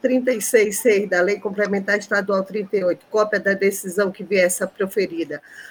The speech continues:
ao Ministério Público do Estado do Acre para conhecimento e adoção das providências pertinentes. Sétimo, notificar os responsáveis em empresa Meirelli Informática,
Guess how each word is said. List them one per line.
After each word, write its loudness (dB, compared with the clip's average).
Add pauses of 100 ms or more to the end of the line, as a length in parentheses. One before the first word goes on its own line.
ao 8
Ministério 4
Público -6
do -12
Estado 2
do -2
Acre 2
para 2
conhecimento -2
e 2
adoção 0
das -2
providências -6
pertinentes. -4 (240)
Sétimo, 2
notificar 2
os -4
responsáveis -4
em 0
empresa -2
Meirelli 2
Informática, 0